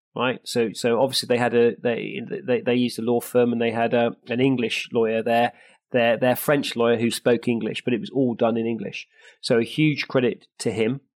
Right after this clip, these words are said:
through that process. So that actually made our jobs more easy. Now, I'd be lying if there weren't periods through negotiation where he would have to pause.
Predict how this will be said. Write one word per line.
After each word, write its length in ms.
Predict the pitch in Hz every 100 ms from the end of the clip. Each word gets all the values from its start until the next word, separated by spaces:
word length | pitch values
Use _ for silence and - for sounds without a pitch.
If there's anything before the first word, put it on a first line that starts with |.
| -
through 160 | 113
that 220 | 120 117
process. 420 | - 104 - 113 -
So 80 |
that 160 | 135 147
actually 260 | 123 - 113
made 320 | 117 110 - _ _ _ -
our 180 | 131
jobs 280 | 117 117 107
more 160 | 113 120
easy. 200 | 113 113
Now, 180 | 120 123
I'd 120 | 110
be 80 | 123
lying 320 | 127 139 135
if 120 | 127
there 100 | 120
weren't 280 | 131 127 117
periods 300 | 120 120 117
through 120 | 120
negotiation 680 | 113 120 113 - 127 - 117
where 120 | 113
he 120 | 120
would 120 | 123 120
have 140 | -
to 80 | 113
pause. 560 | - 135 123 117 110